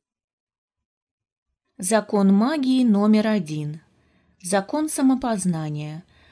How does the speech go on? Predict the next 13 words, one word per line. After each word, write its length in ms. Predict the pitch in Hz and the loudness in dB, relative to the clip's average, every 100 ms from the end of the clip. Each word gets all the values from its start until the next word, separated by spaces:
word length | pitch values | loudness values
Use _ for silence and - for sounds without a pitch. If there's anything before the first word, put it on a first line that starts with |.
| _ | _
Маг, 340 | 190 202 208 190 | 2 4 2 0
не 240 | 180 185 | 2 2
имеющий 500 | 175 175 165 - 180 | 2 -2 -4 -2 -2
знания 540 | 175 190 175 165 160 156 | 2 2 2 -2 -6 -6
о 100 | 165 | -6
себе, 520 | - 180 233 339 - | -4 -2 0 -2 2
не 160 | 190 185 | 4 4
может 420 | 180 170 170 - | 4 0 -6 -4
иметь 300 | 175 160 160 | -6 -6 -2
знания 480 | 185 214 285 294 294 | 0 0 -2 -4 -6
о 120 | 180 | -6
своей 520 | - 165 160 180 202 | -6 -8 -6 -4 -2
магии 560 | 170 156 156 156 156 | -2 -4 -10 -8 -10